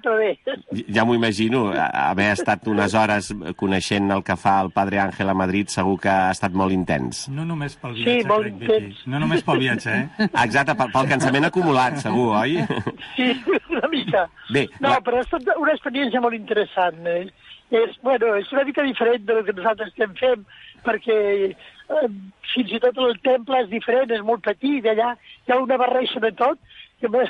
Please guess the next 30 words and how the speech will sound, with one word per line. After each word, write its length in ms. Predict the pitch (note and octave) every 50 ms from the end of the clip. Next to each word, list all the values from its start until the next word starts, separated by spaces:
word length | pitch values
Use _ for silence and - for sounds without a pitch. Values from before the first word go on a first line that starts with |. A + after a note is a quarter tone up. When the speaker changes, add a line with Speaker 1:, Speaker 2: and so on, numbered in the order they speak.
| -
Speaker 1:
resultat 480 | - A#3 A#3 G#3+ F3+ A#3 G#3+ A#3+ A#3 G#3+
molt 160 | G#3+ B3 A#3+
interessant. 640 | A#3+ G#3+ F#3 - A3+ A3 G#3+ - - G#3+ F#3+ F3 D#3 _ _ - - - - _ _ _
Però 120 | - A#3+ C4
Speaker 2:
Sí. 60 | B3
Speaker 1:
potser 220 | C#4+ - - D4+ D4
el 120 | D#4+ E4
que 100 | - D4
més 220 | A#3+ A#3+ C4 G#3 G3+
m'ha 160 | A3+ B3 A#3
agradat 360 | A3+ A3+ A3+ A#3 B3+ B3+ -
és 200 | B3+ A3+ G#3 F3 _ C4
el, 220 | A3 G3+ G3+ F#3 E3 _ _ _ _ _ - - - - - _
la 100 | - A3+
manera 300 | G#3 A3+ A3+ A#3+ B3 A#3+
de, 220 | A#3 A3+ A3 G#3+
de 120 | G3 G#3+ G3+
tractar 420 | - - G#3 G3 - - A3 A3 G#3+
la 140 | G3+ G3+ F#3+
gent, 320 | E3 - A3 A3+ G#3 G3 F3+ F3
com 200 | - G#3+ G3+ F#3
és, 220 | G#3+ G#3+ G3+ - - - - _ - - - _ _ _ _ -
eh, 240 | D#4+ D4+ A3+ A3 G3+ F3+ - - _ _ _ - C4 C4 C4+ D#4 C4+
com 180 | - C#4+ D4 C#4
és 200 | C4+ B3+ A3+ -
el 100 | G3+ G3
pare 280 | - A3 G#3+ G#3+ G#3 G#3
Àngel, 480 | G#3 A3+ A3 G#3+ - - G3+ F3+ E3 -
que, 240 | - G3 F#3+ F3+
que 240 | E3+ - - G3+ G3+